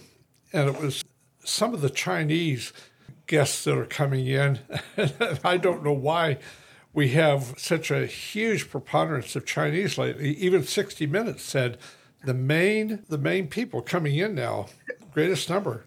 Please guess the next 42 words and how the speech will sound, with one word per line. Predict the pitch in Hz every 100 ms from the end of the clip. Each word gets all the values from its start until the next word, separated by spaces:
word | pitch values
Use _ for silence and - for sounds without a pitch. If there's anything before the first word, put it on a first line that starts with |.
| _
are | 127
Chinese, | 110 - 165 151 202 143 101 - - _ -
military-age | 143 170 - 196 180 170 170 - 156
men. | 208 123 - - _ _ _ _
One | 175 220 262
of | 127
them, | 123 131 - _ -
I | 135
don't | 147 131
know | 131
why | 131 151 160
he | 143
was | 123 -
detained. | 110 101 151 196 202 160
They're | 135 120
not | 117 117
supposed | - 143 - 147 -
to |
be | 135 131
detained | 127 - 165 185 139
or | 120
anything, | 117 - 131
it | 123
appears. | - 156 156 139 - - - - _ _ -
But |
he | 190 156
had | 196 190 143
military | 180 233 254 - 127 107
papers | 123 123 - - 131
on | 120
him. | 123 - _ _ _ _
And | 185 185
it | 165 170
also | 214 - 147 135
gave, | 143 151 147 131 - - - -
we | 160
had | 127 185 135
the | 127
Chinese | - 165 143 135
translation | - 151 135 - 156 208 - 135
on | 117 123
it, | 135